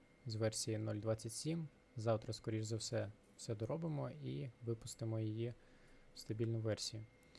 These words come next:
Е, значить, з новинок, е, що з'явилося, це А І були поділені на класи, в кожного свої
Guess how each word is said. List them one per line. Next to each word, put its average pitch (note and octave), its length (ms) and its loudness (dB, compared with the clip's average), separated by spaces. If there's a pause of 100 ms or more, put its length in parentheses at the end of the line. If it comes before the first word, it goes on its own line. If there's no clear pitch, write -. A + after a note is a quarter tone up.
(600)
Е, A2+ 220 0
значить, C3 300 0
з B2 80 -2
новинок, C#3 500 0
е, A#2 180 4
що B2 180 -2
з'явилося, C#3+ 720 2
це A#2+ 500 4 (1500)
А C3+ 120 6
І A#2+ 360 4 (120)
були A#2+ 300 2
поділені A#2 580 2
на A2 140 2
класи, A#2 600 2
в - 20 -20
кожного C3 380 -2
свої B2 460 0